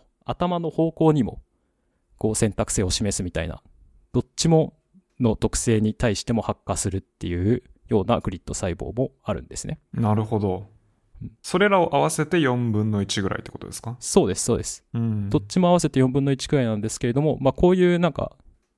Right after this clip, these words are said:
Speaker 1: ヘッドディレクションに対する選択性を持ったものも、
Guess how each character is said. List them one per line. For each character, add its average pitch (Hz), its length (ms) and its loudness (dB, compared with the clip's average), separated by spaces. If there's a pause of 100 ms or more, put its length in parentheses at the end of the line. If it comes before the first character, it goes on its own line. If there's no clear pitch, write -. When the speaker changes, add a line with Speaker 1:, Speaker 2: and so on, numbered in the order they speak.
Speaker 1:
ヘ 151 120 2
ッ 143 40 -10
ド 151 120 4
デ 156 80 4
ィ - 20 4
レ 160 80 4
ク - 60 -8
シ - 180 0
ョ 127 60 4
ン 123 180 2
に 117 80 2
対 131 180 2
す - 80 -2
る 123 60 0
選 117 180 0
択 - 200 -6
性 127 160 2
を 117 60 2
持 123 140 2
っ - 40 -4
た 117 140 0
も 107 120 2
の 110 120 4
も、 147 260 2